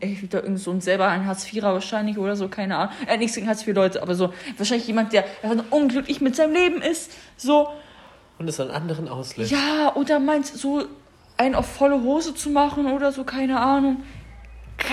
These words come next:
Speaker 1: Ganz komisch. Und
Speaker 2: Es ist auch immer ganz interessant, mit solchen Leuten zu reden.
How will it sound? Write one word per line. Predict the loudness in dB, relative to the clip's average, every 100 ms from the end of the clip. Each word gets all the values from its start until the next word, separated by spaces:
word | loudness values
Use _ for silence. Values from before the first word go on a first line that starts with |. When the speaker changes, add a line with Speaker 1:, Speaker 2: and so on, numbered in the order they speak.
| 2
Speaker 1:
Ganz | 2 2 -2 -4
komisch. | 4 6 6 4 2
Und | -2 -2
Speaker 2:
Es |
ist | -2
auch | -2 0
immer | 0 2
ganz | 0 -2 -6
interessant, | -6 -4 -2 -2 -2
mit | 0
solchen | -2 -2 2
Leuten | 4 4 -2
zu | -6
reden. | -2 0 0 -2 -8